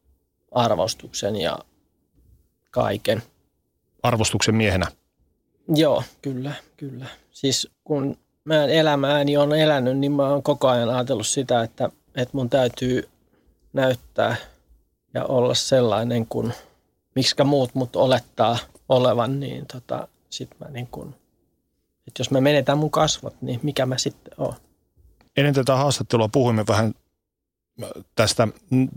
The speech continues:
Speaker 2: tämän aikaisesta ja juuri nimenomaan Annasta, niin ja äsken mainitsit, että olit siellä, ähm, neljän seinän sisällä verhojen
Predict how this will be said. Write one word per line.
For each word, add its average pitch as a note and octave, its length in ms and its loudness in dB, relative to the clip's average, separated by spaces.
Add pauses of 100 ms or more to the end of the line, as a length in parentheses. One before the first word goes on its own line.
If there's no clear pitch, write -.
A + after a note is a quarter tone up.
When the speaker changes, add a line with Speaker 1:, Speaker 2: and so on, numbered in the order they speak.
(180)
Speaker 2:
tämän C3 240 2
aikaisesta G#2+ 640 0 (480)
ja A2+ 120 2
juuri G#2+ 260 2
nimenomaan A2 460 2
Annasta, B2+ 420 2
niin G#2+ 180 2 (1300)
ja A2+ 140 4
äsken C3+ 240 2
mainitsit, B2 460 0
että A#2 360 0 (140)
olit A#2+ 220 0
siellä, A#2 340 2
ähm, G#2+ 760 -4 (360)
neljän B2+ 320 4
seinän A2+ 280 2
sisällä G#2+ 420 2
verhojen A2 440 2